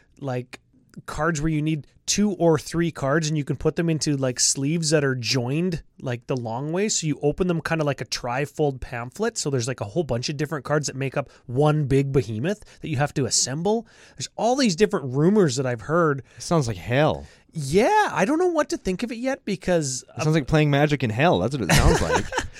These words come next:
Speaker 1: Well, when you think of the meld mechanic where you needed, like, Gisela and Bruna or whatever their names were, and they flip over into Brunella, Bruz-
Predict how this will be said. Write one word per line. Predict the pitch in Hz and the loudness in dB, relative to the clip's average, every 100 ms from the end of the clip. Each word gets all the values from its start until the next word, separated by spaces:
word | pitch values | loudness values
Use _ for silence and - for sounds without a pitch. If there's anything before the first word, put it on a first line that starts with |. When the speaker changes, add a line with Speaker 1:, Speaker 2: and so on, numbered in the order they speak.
| - - | -18 -6
Speaker 1:
Well, | 220 254 226 | 2 4 4
when | 233 | 0
you | 220 | -2
think | 262 285 | -4 0
of | 240 165 | 0 2
the | 160 | 0
meld | 147 156 175 | 4 4 4
mechanic | 165 - 135 131 135 | 0 -2 -4 -4 -4
where | 139 | -4
you | 135 | -2
needed, | 131 131 | -2 -2
like, | 127 120 120 127 | 0 -2 -4 -8
Gisela | 113 139 117 127 127 127 - | -2 0 2 2 4 2 0
and | 123 123 117 113 107 | -2 -4 -4 -6 -8
Bruna | 123 117 127 147 143 131 | -10 -4 0 2 2 2
or | 117 | 0
whatever | 123 123 | 0 -2
their | 117 | -4
names | 120 123 123 | -4 -4 -2
were, | 131 | -2
and | |
they | 120 | -4
flip | - 151 135 | -2 -2 2
over | 139 127 | 0 0
into | 123 | -2
Brunella, | 120 110 143 135 120 131 123 | -2 0 2 2 2 2 0
Bruz- | 117 131 131 123 117 | 0 0 2 0 -2